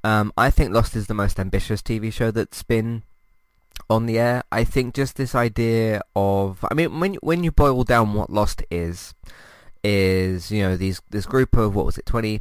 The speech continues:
survivors or something at the start. They crash on an island. Why did they crash on an island? The plane broke apart. Why did that happen? They're on this, uh, island. Who are these others? Um, and of course, where are they and what is on this island?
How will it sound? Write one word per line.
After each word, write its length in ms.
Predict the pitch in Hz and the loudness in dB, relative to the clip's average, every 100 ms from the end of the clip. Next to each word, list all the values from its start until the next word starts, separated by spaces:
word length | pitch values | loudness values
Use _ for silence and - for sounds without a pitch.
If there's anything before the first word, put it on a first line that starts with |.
| - | -6
survivors 560 | - 104 104 101 104 | -4 -2 -2 -2 -4
or 80 | 104 | -4
something 360 | 101 101 107 104 - _ _ _ _ _ _ - | -6 -4 -6 -8 -16 _ _ _ _ _ _ -8
at 160 | 104 104 | -4 -4
the 40 | |
start. 360 | - 107 107 104 - - - | -2 0 2 0 -4 -16 -10
They 80 | |
crash 320 | - 151 139 139 | 0 2 4 2
on 100 | 127 | 0
an 120 | 117 | 2
island. 600 | 113 113 110 110 110 95 | 2 2 0 -2 -6 -6
Why 180 | 101 110 | -4 -4
did 160 | 110 | -4
they 80 | 101 | -8
crash 260 | - 107 - | -4 -4 -4
on 100 | 104 | -4
an 120 | 101 | -2
island? 540 | 95 98 98 98 98 | -2 -2 -4 -6 -8
The 60 | - | -6
plane 280 | - 110 104 | -4 -4 -4
broke 220 | 98 - | -6 -4
apart. 420 | 110 98 95 - | 2 4 4 2
Why 200 | 78 95 | 0 0
did 140 | 98 90 | 0 -2
that 140 | 87 | -2
happen? 380 | 95 - 95 90 | 2 4 2 0
They're 180 | 90 110 | -2 -2
on 100 | 110 | -2
this, 220 | 98 - | -6 -4
uh, 120 | 98 - | -6 -6
island. 560 | - 95 95 92 95 90 - - - - - - - | -2 0 0 -2 -4 -10 -14 -20 -20 -20 -20 -2 4
Who 120 | 131 | 6
are 60 | 123 | 6
these 240 | 113 107 - | 2 -2 0
others? 680 | 101 101 101 101 98 98 - - - - | 2 4 2 2 -2 -10 -18 -20 -20 -6
Um, 560 | 95 98 98 92 92 92 - | 0 2 2 0 -4 -10 -4
and 360 | 98 95 95 90 | 0 0 -2 -4
of 80 | |
course, 440 | - 101 90 - - - _ _ _ _ | 0 0 0 -4 -10 -12 _ _ _ _
where 480 | 95 107 107 113 107 | -8 -2 2 4 6
are 160 | 101 95 | 4 4
they 320 | 98 95 98 | 2 2 0
and 240 | 85 95 98 | 0 -2 0
what 260 | 95 - | 0 0
is 100 | 95 | -2
on 140 | 95 90 | -4 -2
this 220 | 90 - | -4 -2
island? 460 | 78 85 87 85 | -2 -2 -4 -8